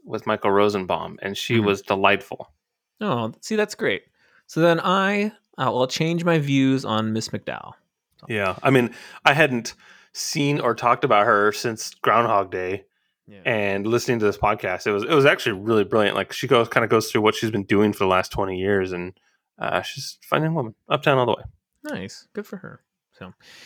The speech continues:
Speaker 2: well, okay, Justin, you know, what would be your worst Groundhog Day situation to be stuck in? Like, let's say you are Phil Connors.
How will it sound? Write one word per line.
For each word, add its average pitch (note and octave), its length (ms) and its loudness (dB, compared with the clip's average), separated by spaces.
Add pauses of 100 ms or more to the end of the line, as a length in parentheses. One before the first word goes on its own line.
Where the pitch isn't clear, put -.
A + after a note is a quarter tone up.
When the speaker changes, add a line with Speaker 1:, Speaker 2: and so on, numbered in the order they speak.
(200)
Speaker 2:
well, C4+ 300 0
okay, A3 180 4
Justin, F#3 400 0
you G#3 100 0
know, G3+ 80 2
what A3+ 240 2
would C#4+ 160 -4
be A#3 300 -2
your E3 340 6
worst C3 500 0
Groundhog A#2 600 -2
Day G#2 160 -2
situation G#2 540 -8
to G2+ 40 -8
be F#2+ 120 -12
stuck - 260 -12
in? - 140 -20
Like, G2 180 -16
let's E3 220 0
say F#3+ 180 0
you D#3 360 0
are B2 580 4
Phil A#2+ 420 0
Connors. G2+ 640 -10